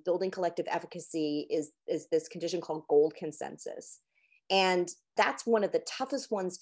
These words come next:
to address, because I think when you say the words goal consensus,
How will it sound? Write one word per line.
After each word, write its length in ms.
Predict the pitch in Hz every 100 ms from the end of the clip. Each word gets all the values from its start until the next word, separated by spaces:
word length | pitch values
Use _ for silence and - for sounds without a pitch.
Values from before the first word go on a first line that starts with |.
| -
to 160 | 180 156
address, 540 | 156 - 233 220 233 -
because 260 | 170 180
I 100 | 160
think 240 | 170 - 254
when 120 | 214
you 80 | 170
say 200 | - 196
the 100 | 233
words 200 | 285 -
goal 220 | 226 196
consensus, 640 | 190 185 170 165 175 190